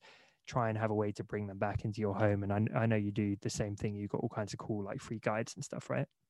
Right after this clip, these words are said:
And here's a little paradigm shift, Scotty, because I really want to push you on the distribution this year. Realize that by doing it, you're getting in front of the most engaged people in their audience. Because how many people total in your audience, including all the social followers?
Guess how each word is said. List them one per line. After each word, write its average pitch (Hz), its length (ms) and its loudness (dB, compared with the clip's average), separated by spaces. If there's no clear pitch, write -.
And 135 280 10
here's 156 300 10
a - 20 12
little 131 220 12
paradigm 117 480 10
shift, - 260 0
Scotty, - 320 0
because 123 220 4
I 117 60 10
really 113 200 10
want 107 180 4
to - 60 2
push - 180 2
you 123 120 8
on 120 80 8
the 120 80 6
distribution 127 640 4
this 143 180 4
year. 156 200 6
Realize 147 480 10
that - 180 2
by 120 200 10
doing 127 320 10
it, 107 120 2
you're 110 180 6
getting 120 320 6
in 107 100 4
front 120 300 4
of 107 200 0
the 117 200 4
most 113 380 6
engaged 110 380 0
people 113 240 -2
in 104 80 2
their 117 200 8
audience. - 460 0
Because 113 220 0
how 123 120 8
many 156 160 8
people 139 300 0
total 120 380 2
in 104 80 0
your 104 120 0
audience, 101 380 -4
including 104 380 -2
all 107 120 2
the 107 100 -4
social - 340 -4
followers? - 420 -2